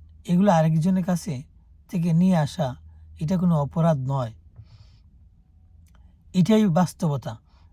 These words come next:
যে একটা দেশ স্বয়ং সম্পূর্ণ হবে না, একটা ফ্যামিলি স্বয়ং সম্পূর্ণ হবে না, একজন আরেকজনের কাছ থেকে নিয়ে আসতে হবে। তো যাই হোক, আমি যে মূল আলোচনায় যাচ্ছি, এই যে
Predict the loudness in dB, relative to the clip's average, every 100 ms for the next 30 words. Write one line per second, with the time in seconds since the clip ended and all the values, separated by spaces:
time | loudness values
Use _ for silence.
0 | -12 -4 -2 -2 0 0 0 -2 -2 -2
1 | 0 -4 -4 -4 -2 -6 -8 -12 -18 _
2 | _ -20 -18 -8 -4 -2 -2 0 2 2
3 | 0 0 0 -2 -6 -4 -4 -6 -8 -10
4 | -14 -20 -12 -6 -4 -2 0 0 0 -2
5 | -2 -4 -8 -8 -8 -8 -10 -16 -18 -16
6 | -20 _ -20 -20 -10 -2 2 2 2 0
7 | 2 2 2 4 4 2 2 -2 -4 -6
8 | -8 -12 -16 -20 -20 _ -20 -20 -6 0
9 | 2 0